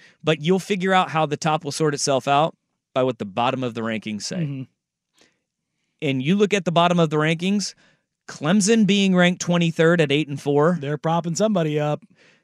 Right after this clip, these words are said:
Speaker 1: Tennessee being ranked twenty-first.
Speaker 2: Mm-hmm.
Speaker 1: Like, you, you're just scratching your head. You're like, "What are we doing here?"
Speaker 2: Because they're using them to prop other teams up.
Speaker 1: Exactly. And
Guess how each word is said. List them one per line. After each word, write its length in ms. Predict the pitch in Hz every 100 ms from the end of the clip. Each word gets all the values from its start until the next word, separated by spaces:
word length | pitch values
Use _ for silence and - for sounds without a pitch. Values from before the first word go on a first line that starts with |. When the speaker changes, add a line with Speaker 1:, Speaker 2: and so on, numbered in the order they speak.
| _ _ _ _ _ _ _
Speaker 1:
Tennessee 840 | - 196 220 214 - 226 226 262 - _ _ 147
being 220 | 202 190
ranked 240 | 190 170
twenty-first. 960 | - 190 202 170 _ 175 202 247 - -
Speaker 2:
Mm-hmm. 220 | 143 165 160 _ _ _ _ -
Speaker 1:
Like, 240 | 220 214 220
you, 220 | 226 220
you're 240 | 196 226
just 140 | 240 214
scratching 300 | 254 247 254
your 80 | 247
head. 40 |
You're 80 | 240
like, 140 | 247 190 _ _
"What 260 | - 208 320
are 40 |
we 200 | 339 302 135 _ -
doing 380 | 220 233 190
here?" 220 | 135 104 101
Speaker 2:
Because 220 | 180 165
they're 100 | 165
using 240 | 151 160
them 60 | 170
to 40 | 165
prop 220 | 180 175 196
other 160 | 196
teams 240 | 202 214 214
up. 120 | 294
Speaker 1:
Exactly. 680 | 185 165 175 160 120 92 - _ _ _ _ _ _ -
And 580 | 160 160 151 151 143